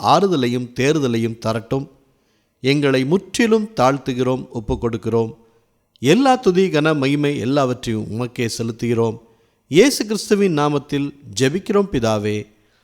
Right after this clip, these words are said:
ஆமேன், ஆமேன். இந்த நல்வார்த்தையை மற்றவர்களுக்கும் பகிருங்கள். அவர்களுக்கும் கர்த்தருடைய ஆசீர்வாதம் கிடைக்கட்டும்.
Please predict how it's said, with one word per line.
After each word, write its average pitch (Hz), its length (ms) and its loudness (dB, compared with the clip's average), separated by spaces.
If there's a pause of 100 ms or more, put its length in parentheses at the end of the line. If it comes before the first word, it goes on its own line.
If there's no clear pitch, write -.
(120)
ஆமேன், 190 580 2 (100)
ஆமேன். 104 440 -2 (460)
இந்த 277 400 2
நல்வார்த்தையை 175 880 2
மற்றவர்களுக்கும் 170 880 0
பகிருங்கள். 117 460 -2 (840)
அவர்களுக்கும் 208 680 2
கர்த்தருடைய 156 720 0
ஆசீர்வாதம் 110 840 -2
கிடைக்கட்டும். 120 540 -4